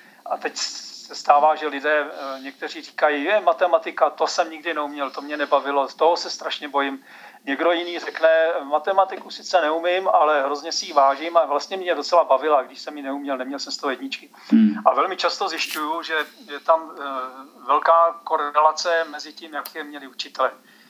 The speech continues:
Speaker 1: Jestliže měl někdo dobrého učitele, tak samozřejmě se z něj nemusel stát matematik,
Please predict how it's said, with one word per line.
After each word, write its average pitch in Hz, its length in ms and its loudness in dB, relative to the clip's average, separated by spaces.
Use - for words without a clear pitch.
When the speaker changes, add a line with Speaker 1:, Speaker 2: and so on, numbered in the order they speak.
Speaker 1:
Jestliže 180 300 -2
měl 180 180 2
někdo 160 260 0
dobrého 175 300 2
učitele, 143 480 0
tak 143 140 -4
samozřejmě 151 380 -6
se 156 120 -10
z 143 60 -16
něj 147 120 -8
nemusel 143 280 -8
stát 160 160 4
matematik, 139 640 -2